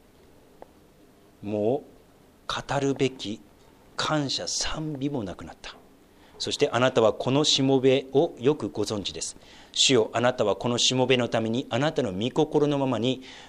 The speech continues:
この大いなることのすべてを行い、この大いなることをすべて知らせてくださいました。主よ、私たちの耳に入るすべてについて、あなたのような方は他になく、あなたの他に神は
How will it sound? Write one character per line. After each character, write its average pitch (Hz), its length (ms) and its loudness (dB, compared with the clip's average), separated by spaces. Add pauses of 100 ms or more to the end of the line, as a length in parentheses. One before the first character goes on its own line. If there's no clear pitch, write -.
(120)
こ 175 140 2
の 165 200 2
大 302 380 6
い 302 80 6
な 262 120 8
る 196 100 6
こ 185 120 4
と 156 80 2
の 120 80 2
す - 220 2
べ 233 100 6
て 180 140 4
を 110 100 4
行 - 180 0
い、 135 240 2 (200)
こ 147 100 0
の 143 160 2
大 170 280 6
い 160 40 2
な 151 100 6
る 135 100 4
こ 127 120 0
と 117 180 4
を 165 300 4 (160)
す - 160 0
べ 143 140 4
て 160 160 2
知 - 220 0
ら 117 60 6
せ 123 120 -2
て - 80 0
く - 80 -4
だ 110 80 0
さ - 80 -2
い 98 40 -2
ま 87 80 -8
し - 80 0
た。 - 120 -10 (320)
主 - 200 2
よ、 117 200 4 (100)
私 135 360 2
た 123 120 2
ち - 120 0
の 120 80 2
耳 131 240 2
に 135 80 2
入 123 220 4
る 113 80 0
す - 180 -2
べ 151 100 2
て 143 100 0
に 113 100 -2
つ - 120 -6
い 98 80 -4
て、 113 260 0 (340)
あ 165 140 6
な 302 160 4
た 311 140 6
の 240 140 6
よ 214 200 6
う 214 40 4
な 180 120 4
方 160 220 4
は 151 140 4
他 127 240 2
に 135 80 4
な 123 100 4
く、 123 260 0 (320)
あ 139 100 4
な 175 160 4
た 170 120 4
の 127 100 2
他 120 220 2
に 123 120 0
神 139 280 2
は 123 260 4